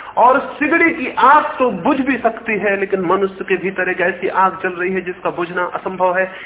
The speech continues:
कितने ही पाप उसे नहीं बुझा सकते, कितना ही अज्ञान उसे नहीं बुझा सकता।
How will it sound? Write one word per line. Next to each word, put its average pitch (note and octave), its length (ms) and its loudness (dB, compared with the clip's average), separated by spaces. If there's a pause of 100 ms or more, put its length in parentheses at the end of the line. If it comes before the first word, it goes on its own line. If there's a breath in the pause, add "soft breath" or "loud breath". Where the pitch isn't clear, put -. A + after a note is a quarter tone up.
(120 loud breath)
कितने B3 320 2
ही G#3+ 140 4
पाप D#3+ 460 2
उसे D3+ 200 -4
नहीं F3+ 140 4
बुझा A#2+ 280 -2
सकते, A#2 340 -12 (680 loud breath)
कितना D4 360 4
ही C4 200 4
अज्ञान G#3+ 480 4
उसे G3 220 2
नहीं F#3+ 160 2
बुझा B2+ 260 -2
सकता। A#2+ 480 -6